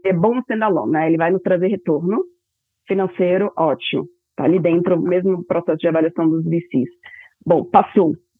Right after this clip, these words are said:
Segundo passo, durante a, o deep dive, né, durante a avaliação da, dos investimentos, a gente também já vai avaliando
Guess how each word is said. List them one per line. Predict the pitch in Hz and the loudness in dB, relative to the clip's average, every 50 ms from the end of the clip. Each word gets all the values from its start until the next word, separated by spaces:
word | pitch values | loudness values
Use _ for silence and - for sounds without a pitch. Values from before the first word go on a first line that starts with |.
| - - - - - - _ _ _ _ - | -20 -20 -20 -20 -20 -20 _ _ _ _ 2
Segundo | 240 247 202 214 277 285 285 277 | 2 4 6 6 6 6 6 4
passo, | - - 190 170 151 160 - - | 4 4 4 4 4 2 0 0
durante | 170 180 202 208 220 262 302 - - | 2 2 2 2 2 2 0 2 2
a, | 240 196 180 175 - - _ - | 0 0 0 -2 -6 -10 _ -4
o | - 165 165 | 0 0 2
deep | 151 165 190 185 - | 2 2 0 -2 0
dive, | - 156 160 180 185 180 165 | 0 2 2 2 2 2 2
né, | 156 151 | 0 0
durante | 151 175 180 175 - | 0 0 0 0 0
a | |
avaliação | 170 175 170 170 170 - - 185 180 185 | 0 2 0 0 -2 -2 -2 -2 0 0
da, | 180 170 156 156 | 0 0 0 0
dos | 151 160 165 160 | 0 0 0 0
investimentos, | 175 160 160 165 - 180 170 175 180 180 | 2 0 0 0 0 0 -2 0 0 -2
a | 190 | 0
gente | 180 196 196 - | 0 -2 -4 -4
também | - 240 220 208 214 | -2 -2 -2 0 0
já | 214 240 233 | -2 -2 0
vai | 214 214 208 214 | 0 0 0 0
avaliando | 240 226 220 233 226 220 214 208 208 214 226 220 247 254 | 0 0 0 0 0 0 0 0 0 0 0 0 0 -2